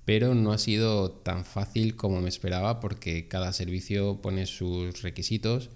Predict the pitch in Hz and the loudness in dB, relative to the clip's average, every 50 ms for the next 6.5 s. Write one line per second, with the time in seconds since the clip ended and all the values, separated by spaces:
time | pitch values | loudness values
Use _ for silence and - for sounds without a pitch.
0 | - - - - - - - - - - - - 98 98 107 104 107 101 110 104 | -20 -20 -20 -20 -20 -20 -20 -20 -20 -14 -6 -4 -4 -2 -2 -2 0 2 2 4
1 | 101 101 101 98 104 104 101 101 101 98 - 107 107 110 107 - - - - 90 | 4 4 2 2 2 2 4 4 2 2 2 0 0 0 0 -2 -4 -4 -2 0
2 | 90 90 90 90 98 95 92 92 92 92 92 90 92 90 87 90 87 - 95 90 | 0 0 0 0 -2 -2 0 0 0 -2 -2 -2 -2 -2 -2 -2 -2 -2 -2 -2
3 | 90 - - - 92 90 87 - 90 85 90 90 90 90 87 - - 90 87 87 | -4 -4 -6 -6 -6 -6 -4 -4 -4 -4 -2 -2 0 0 -2 -2 -2 -2 -2 0
4 | 87 90 90 87 90 90 87 - 101 95 - - 92 87 87 90 - - 107 104 | 0 -2 -2 -2 -2 -4 -4 -6 -8 -8 -6 -6 -6 -6 -6 -6 -4 -2 0 0
5 | 101 101 98 - 92 87 87 87 87 87 85 87 85 87 - - 95 92 90 95 | 0 0 -2 -2 -2 -4 -2 -2 -2 -2 -2 -4 -4 -4 -4 -4 -4 -4 -4 -6
6 | - - - 95 - 95 98 98 98 113 | -8 -8 -8 -6 -4 -2 0 0 0 0